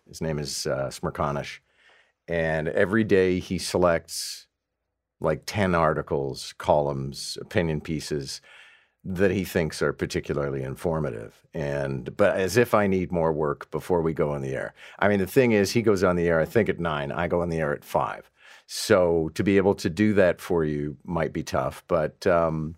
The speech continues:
you know, maybe I'll, I'll find a way. Right now, what we do is when I see something I really like, I'll, you know, share it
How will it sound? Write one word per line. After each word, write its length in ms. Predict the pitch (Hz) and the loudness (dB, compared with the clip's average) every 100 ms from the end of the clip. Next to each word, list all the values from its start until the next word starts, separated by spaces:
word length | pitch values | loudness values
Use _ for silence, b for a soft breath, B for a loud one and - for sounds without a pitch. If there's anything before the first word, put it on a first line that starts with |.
| _ | _
you 100 | 101 | -2
know, 140 | 87 80 | -2 -2
maybe 300 | 95 95 98 | 0 2 4
I'll, 320 | 92 85 80 - B B B - | 4 4 0 -6 B B B -2
I'll 140 | 82 | -2
find 320 | - 101 92 | 2 0 2
a 40 | 85 | 0
way. 200 | 85 78 | 2 4
Right 220 | 127 139 | 4 6
now, 180 | 135 127 | 4 4
what 160 | 117 | 2
we 120 | 104 104 | 2 2
do 280 | 127 120 | 6 6
is 260 | 90 87 80 | 6 2 2
when 160 | 98 90 | 2 4
I 100 | 87 | 2
see 260 | - 113 | 2 -2
something 420 | 107 113 92 95 | 0 0 0 0
I 60 | 82 | 0
really 260 | 80 85 78 | 2 2 2
like, 560 | 90 92 69 95 - _ b b b b | 4 2 2 -6 -12 _ b b b b
I'll, 460 | 80 85 82 78 67 - _ _ _ _ _ _ _ - | 2 4 4 2 -2 -12 _ _ _ _ _ _ _ -20
you 220 | - 82 78 | -12 -8 -6
know, 180 | 67 80 - | -8 -12 -12
share 420 | - - 104 95 | -4 2 4 4
it 100 | 87 | 2